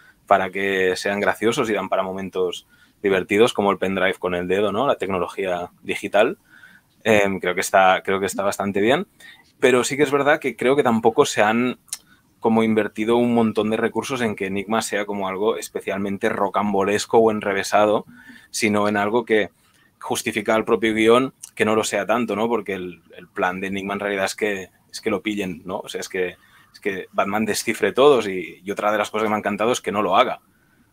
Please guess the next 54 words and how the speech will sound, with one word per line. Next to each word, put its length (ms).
que 60
en 60
realidad 260
no 100
lo 60
haga 180
porque 200
nos 180
permite, 540
al 120
menos 280
en 80
mi 120
opinión, 540
uno 160
de 60
los 100
mejores 360
momentos 340
de 80
la 120
peli, 220
creo 140
que 80
es 40
el 100
mejor, 420
que 80
es 100
cuando, 840
que 80
es 80
cuando 240
Enigma 260
se 140
da 120
cuenta 380
de 160
que, 340
no, 120
cuando 180
Batman 240
se 120
da 80
cuenta 220
de 80
que 80
Enigma 220
no 160
sabe 360
que 120
es 120
Bruce 200
Wayne, 280